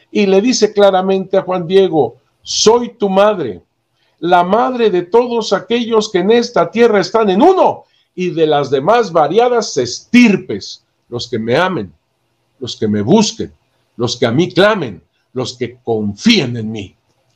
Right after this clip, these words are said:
Así que ella toma lo judío y lo árabe y con ello está diciendo,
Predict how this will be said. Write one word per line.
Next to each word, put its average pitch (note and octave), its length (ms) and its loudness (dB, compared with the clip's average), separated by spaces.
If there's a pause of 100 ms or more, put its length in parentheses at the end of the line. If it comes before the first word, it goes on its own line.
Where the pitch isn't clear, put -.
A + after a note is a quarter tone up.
(320)
Así C4 440 -4
que A3+ 340 2
ella F3+ 500 0
toma A3+ 540 0
lo F#3+ 180 0
judío C4 680 0
y G#3+ 120 -4
lo F#3+ 200 4
árabe C#4+ 300 0
y A3+ 80 -10
con G3+ 220 0
ello C4+ 200 -2
está C4 240 -2
diciendo, C4+ 640 -2